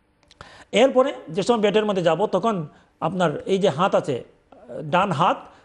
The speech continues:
ডান হাতের যে, এটা কি বলে, তালু, তালুকে গালের নিচে, রা-, আপনার গালের নিচে এরকম রেখে আপনার রাইট সাইড হয়ে ঘুমিয়ে যাব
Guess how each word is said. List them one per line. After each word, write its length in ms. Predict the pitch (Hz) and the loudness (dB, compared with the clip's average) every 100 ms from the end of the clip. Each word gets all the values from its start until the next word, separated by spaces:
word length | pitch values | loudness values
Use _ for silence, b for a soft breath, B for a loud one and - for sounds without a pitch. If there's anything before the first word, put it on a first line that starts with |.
| b | b
ডান 160 | 180 214 | 0 0
হাতের 340 | 196 214 208 | 2 0 0
যে, 140 | 180 185 151 - - _ _ | 2 2 2 -2 -18 _ _
এটা 100 | - | -10
কি 120 | 156 170 | -4 0
বলে, 160 | 160 | 0
তালু, 340 | 156 151 147 123 b b b | 0 0 0 -4 b b b
তালুকে 340 | 175 208 214 | 0 2 2
গালের 260 | 180 180 208 | 2 2 0
নিচে, 260 | 175 156 147 | -2 -4 -2
রা-, 340 | 151 - 147 | -2 -2 -4
আপনার 280 | 147 147 175 | -8 -4 -2
গালের 240 | 151 185 | 0 0
নিচে 220 | 208 190 196 | -2 0 0
এরকম 220 | 190 185 | 0 0
রেখে 360 | 175 180 262 285 B B | -2 0 -2 -2 B B
আপনার 360 | - 156 180 156 | -6 -2 0 2
রাইট 200 | 175 208 | 0 0
সাইড 260 | 226 214 | 0 0
হয়ে 180 | 185 233 | 2 2
ঘুমিয়ে 280 | 175 170 143 | 2 0 -2
যাব 220 | 117 107 | -4 -10